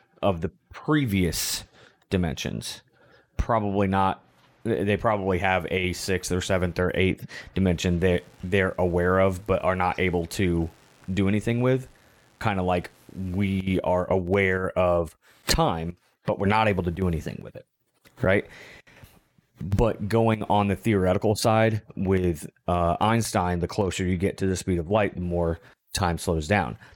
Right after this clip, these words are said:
So what if they're able to slow down time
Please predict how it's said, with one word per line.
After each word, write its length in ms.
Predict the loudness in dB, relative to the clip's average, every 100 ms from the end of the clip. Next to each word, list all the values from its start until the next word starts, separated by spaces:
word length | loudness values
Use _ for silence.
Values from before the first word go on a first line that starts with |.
| _ _ _ _
So 360 | 0 0 0 -6 _ _ _ _
what 400 | -12 -2 0 2
if 140 | 0
they're 240 | 2 0 2
able 300 | 0 0 -2
to 320 | -4 -2 -2
slow 380 | -2 -2 0 2
down 280 | 2 0 -2
time 580 | -2 0 2 0 -4